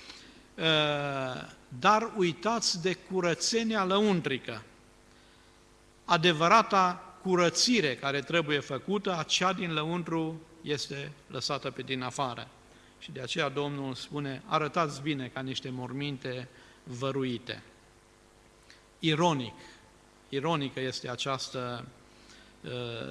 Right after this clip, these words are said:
zicere a Domnului. Apoi, un,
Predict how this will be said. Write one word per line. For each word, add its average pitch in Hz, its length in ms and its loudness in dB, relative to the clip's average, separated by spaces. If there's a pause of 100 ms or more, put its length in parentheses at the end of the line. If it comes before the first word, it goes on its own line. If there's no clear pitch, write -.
zicere 127 680 -2
a 127 120 -4
Domnului. 120 640 -4 (1800)
Apoi, 196 560 -2 (200)
un, 165 300 -4